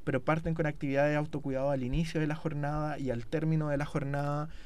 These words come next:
en donde se conversa. La idea es que podamos, eh, sacar afuera todas estas emociones que nos ha producido la tensión y la violencia que hemos visto a diario,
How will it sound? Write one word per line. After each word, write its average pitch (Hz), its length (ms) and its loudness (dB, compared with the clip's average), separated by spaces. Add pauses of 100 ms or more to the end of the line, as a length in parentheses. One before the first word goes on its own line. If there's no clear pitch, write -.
(180)
en 127 100 -4
donde 127 200 -2
se 123 140 -4
conversa. 135 760 0 (300)
La 123 100 4
idea 127 360 8
es 147 120 0
que 131 200 -2
podamos, 139 580 0 (460)
eh, 117 360 4
sacar 127 380 4
afuera 147 320 2
todas 143 180 2
estas 156 200 2
emociones 143 500 0
que 160 140 -2
nos 147 180 0
ha 147 120 4
producido 139 520 0
la 131 140 2
tensión 113 400 0
y 151 60 4
la 135 100 4
violencia 139 680 0
que 139 100 -6
hemos 127 180 -4
visto 135 240 -4
a 127 40 2
diario, 147 500 2